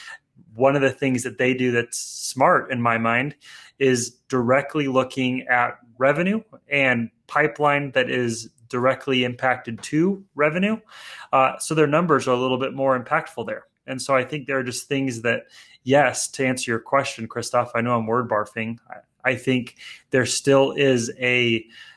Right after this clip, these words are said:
de-, defense mechanism of having all of these vanity metrics in marketing. And at the end of the day, I think that we're all better off doing the math and let the math telling us what to do.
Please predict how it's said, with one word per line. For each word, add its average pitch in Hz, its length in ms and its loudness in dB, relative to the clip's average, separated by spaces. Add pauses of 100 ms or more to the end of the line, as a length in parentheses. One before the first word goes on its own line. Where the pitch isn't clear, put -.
(520)
de-, 139 420 -2
defense 147 480 0
mechanism 117 800 -2
of 127 160 -2
having 127 600 -2 (280)
all 151 280 6
of 131 120 0
these 131 180 0
vanity 127 400 0
metrics 117 500 -4
in 123 140 -8
marketing. 131 560 -4 (300)
And 139 100 4
at 143 140 2
the 135 100 2
end 143 140 2
of 135 80 -2
the 135 60 4
day, 127 200 2
I 113 100 4
think 131 360 -6
that 117 200 -2
we're 120 180 2
all 127 180 6
better 123 280 4
off 113 280 2 (160)
doing 139 260 0
the 143 80 -2
math 120 380 -2 (720)
and 127 100 2
let 135 140 4
the 131 80 -4
math 120 420 0
telling 123 320 2
us 117 140 -8
what 120 160 -4
to 117 100 -12
do. 110 220 -6